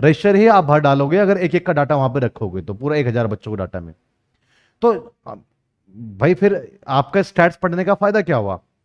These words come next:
ये तो कोई भी कर देगा और ये बड़ा कॉम्प्लिकेटेड हो जाएगा, सबको सम करना, पेज पलटाना, फिर क-, डेटा में कंपेयर करना, फिर पेज पलटाना, ऐसे पॉसिबल कभी भी नहीं होता, ना तो डेटा का कंपैरिजन सही से हो पाता है,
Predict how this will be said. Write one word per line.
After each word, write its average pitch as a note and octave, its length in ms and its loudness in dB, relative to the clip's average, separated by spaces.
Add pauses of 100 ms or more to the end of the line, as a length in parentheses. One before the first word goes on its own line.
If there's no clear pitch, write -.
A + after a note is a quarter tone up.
(340)
ये B2 80 -4
तो F3 100 -2
कोई G3 220 2
भी A3+ 100 0
कर G#3 160 2
देगा D#3+ 220 0
और D#3+ 220 0
ये F3+ 140 4
बड़ा F#3+ 180 4
कॉम्प्लिकेटेड G3 680 0
हो E3 60 4
जाएगा, G#2+ 400 0 (240)
सबको F#3+ 340 0
सम F3 300 -2
करना, E3 380 2
पेज E3 360 0
पलटाना, D#3 500 2
फिर D#3 200 -4 (100)
क-, D3 100 -2
डेटा C#3+ 280 0
में E3 140 -2
कंपेयर D#3+ 440 2
करना, D3+ 360 0 (300)
फिर F#3+ 140 6
पेज F3+ 280 2
पलटाना, D#3+ 440 2 (260)
ऐसे F#3+ 200 2
पॉसिबल F#3 460 0
कभी D#3 240 0
भी E3 120 2
नहीं C#3 120 0
होता, A#2 200 -2
ना D#3 120 0
तो D#3 80 0
डेटा B2+ 260 -2
का B2+ 100 -6
कंपैरिजन A#2 480 -2
सही D3+ 140 -4
से E3+ 100 -6
हो E3+ 80 -2
पाता E3+ 280 0
है, G#3+ 80 -2